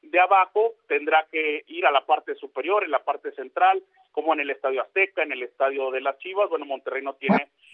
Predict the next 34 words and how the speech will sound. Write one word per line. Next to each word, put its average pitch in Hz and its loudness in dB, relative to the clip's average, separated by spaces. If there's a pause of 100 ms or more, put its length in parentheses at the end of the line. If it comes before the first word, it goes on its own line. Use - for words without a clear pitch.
esta 262 0
parte. 185 0 (180)
Y 180 -8
muy 214 -2
importante 208 -2
lo 202 0
de 175 0
la 170 4
vialidad, 175 0
el 180 -2
tema 185 -2
de 180 0
los 170 -4
accesos, 190 -4 (280)
porque, 202 0 (260)
eh, 156 0
hay 160 0
que 202 -4
recordar 175 0
que 160 -2
el 147 -8
estadio 175 -2
de 156 0
Rayados 156 -4
está 185 2 (300)
en 156 -2
una 185 0
zona 185 0
junto 160 -2
al 147 -2
Cerro 180 0
de 170 -2
la 175 0
Silla, 185 -2